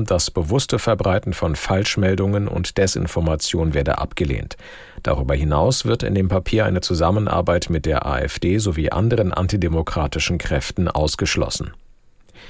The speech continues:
Wie ist das Gesundheitssystem darauf vorbereitet, wenn es im Sommer extrem heiß wird? Der Bundesgesundheitsminister hat dazu vergangenes Jahr einen Hitzeschutzplan vorgestellt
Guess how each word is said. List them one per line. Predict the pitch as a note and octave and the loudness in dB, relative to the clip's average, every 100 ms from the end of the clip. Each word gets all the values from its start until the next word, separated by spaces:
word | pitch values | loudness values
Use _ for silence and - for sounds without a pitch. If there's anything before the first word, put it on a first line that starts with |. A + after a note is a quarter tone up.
| - - - - - - - | -20 -20 -20 -20 -20 -20 -4
Wie | A2+ D3+ | 2 2
ist | - | 4
das | C3+ C3 - | 4 4 2
Gesundheitssystem | A#2 G#2 C#3+ B2 B2 B2 - A2 A2+ | 2 4 4 2 2 0 0 2 2
darauf | G#2 F#2 F2 | 4 2 2
vorbereitet, | - A2+ A#2+ G#2+ G2+ G2+ A2+ G2+ - | 2 2 4 2 2 2 0 -2 0
wenn | F#2+ | 0
es | G2+ - | 0 0
im | G2 G2+ | -2 0
Sommer | E2 D#2 F2 F2+ | 0 2 2 0
extrem | F#2 - - - F2 F#2 D#2+ | -2 -4 -4 0 2 2 2
heiß | A#2 B2 - | 2 0 -2
wird? | A1+ - - - - | -6 -6 -10 -6 -4
Der | C#2+ | -2
Bundesgesundheitsminister | E2 E2+ - G2 G#2+ C3 G#2+ - D2+ C2+ - C#2+ | 0 0 0 2 4 4 4 2 0 -2 -2 -2
hat | B1 B1 | 0 0
dazu | D2+ - F#2 | 0 0 0
vergangenes | F2 E2+ F#2+ G#2+ G2+ - | 0 2 2 2 0 0
Jahr | G2 | 0
einen | F#2+ G2 | 2 2
Hitzeschutzplan | F2 - F#2+ - D#2+ - F2+ E2+ | 2 0 0 0 -2 -2 0 0
vorgestellt | - G2 F#2+ - A2 | 0 0 0 2 2